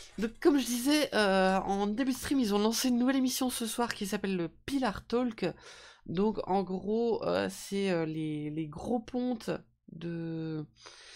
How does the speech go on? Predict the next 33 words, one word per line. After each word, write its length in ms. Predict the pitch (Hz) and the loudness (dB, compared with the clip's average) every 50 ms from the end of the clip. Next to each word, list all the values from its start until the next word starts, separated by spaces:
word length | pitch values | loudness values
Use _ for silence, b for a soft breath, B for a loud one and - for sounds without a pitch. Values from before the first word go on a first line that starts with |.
| B B B B B B B B B B B | B B B B B B B B B B B
de 140 | - 165 180 | -4 -2 0
Star 280 | 175 - - 240 - - | 0 2 2 2 2 0
Citizen 680 | - - 214 190 - 214 202 202 240 269 277 233 156 - - _ _ _ _ _ _ _ - - - - - _ _ _ _ _ _ _ - - _ - - | -2 -4 -4 -4 -2 -2 0 2 0 0 0 0 -2 -4 -8 _ _ _ _ _ _ _ -18 -18 -18 -20 -20 _ _ _ _ _ _ _ -20 -20 _ -18 -14
qui, 400 | - - 180 175 180 185 185 175 | -10 -6 -4 -2 0 0 -2 -2
qui 140 | - - 190 | -2 -2 2
parlent 200 | 190 202 185 185 | 4 4 4 4
entre 240 | 180 175 - - 226 | 2 0 0 0 0
eux. 40 | 233 | 0
Donc 200 | 220 190 - - | 0 -2 -2 -2
là, 120 | 220 220 | -4 -4
ce 140 | 214 - 202 | -4 -6 -6
soir, 140 | 185 220 214 | -6 -4 -2
il 40 | 202 | -2
y 40 | 185 | -2
avait 140 | 180 165 | -2 -4
John 240 | 165 175 190 190 185 | -2 -2 -2 -2 -2
Crew, 460 | 190 - - - 220 226 233 247 254 | -4 -6 -8 -6 -6 -4 -2 -2 -2
il 80 | 254 226 | -2 0
y 80 | 202 190 | 0 -2
avait, 400 | 180 170 180 185 185 190 185 - - | -2 -2 -2 -2 -2 -2 -2 -2 -2
euh, 440 | 175 175 170 170 165 165 165 160 160 B B B B B B B B B B B B B B B B | -2 -2 -2 -2 -4 -4 -6 -8 -10 B B B B B B B B B B B B B B B B
il 40 | - | -4
y 40 | 170 | -4
avait 120 | 180 180 | -4 -2
Chris 260 | - - - 233 220 - | -4 -4 -4 -4 -4 -2
Roberts, 680 | - - 226 202 220 233 262 320 - - - - - 302 330 339 - _ b b b b b b b b b b b b - - | -2 -2 0 0 0 -2 -2 -4 -8 -12 -14 -8 -4 -4 -4 -4 -4 _ b b b b b b b b b b b b -6 -2
euh, 360 | 185 185 185 185 180 180 180 | -2 0 0 0 0 -2 -2
il 80 | 175 170 | -2 -2
y 60 | 180 | -2
avait 400 | 175 170 180 180 180 180 175 - | -2 -2 -2 -2 -2 -2 -4 -4
Eric 480 | - - 190 196 190 - 220 208 - - | -2 -2 -2 -2 -2 -4 -8 -8 -6 -4
Erin, 640 | 208 196 190 190 196 196 190 190 185 185 185 180 - - | -4 -4 -2 -2 -2 -2 -2 -2 -2 -2 -4 -6 -6 -6
non, 340 | - 180 185 185 185 175 | -4 -2 -2 -2 -2 -4